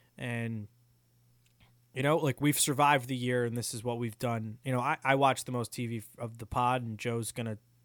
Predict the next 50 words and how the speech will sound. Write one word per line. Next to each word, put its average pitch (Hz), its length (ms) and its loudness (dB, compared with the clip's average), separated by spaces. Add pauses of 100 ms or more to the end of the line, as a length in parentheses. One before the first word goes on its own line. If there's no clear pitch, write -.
(760)
put 147 120 4
out 131 120 4
a 131 40 4
list 127 220 0
of 123 60 -4
music 123 400 -2
of 107 60 -6
stuff - 240 -4
that 113 100 -4
I've 104 120 -6 (140)
never 120 380 0
heard 110 200 -2
of. 107 160 -10
So 117 320 -4
I'm, 127 280 0
I'm 131 180 -2
very 147 380 6
excited 131 420 0
for 123 180 -2
the 117 100 -4
next 120 200 -6
couple 131 240 -2
episodes. 127 460 -2 (360)
But 147 240 6
as 143 200 4
I've 139 100 4
mentioned 165 320 0
before, 127 500 0 (880)
we 143 180 4
are 156 340 6
trying 165 240 2
to 165 60 0
do 151 160 0
some 135 300 -4
interviews 139 300 -2
on 135 60 -8
the 123 80 -2
podcast 123 580 -2
coming 123 220 -2
up 113 140 -6
soon. 110 280 -6
So 120 360 -2
if 135 280 -2
you're 165 280 6
doing 180 360 2
anything 156 320 -4
cool 165 300 6
or 165 60 4
creative, 131 520 0
like, 117 240 -6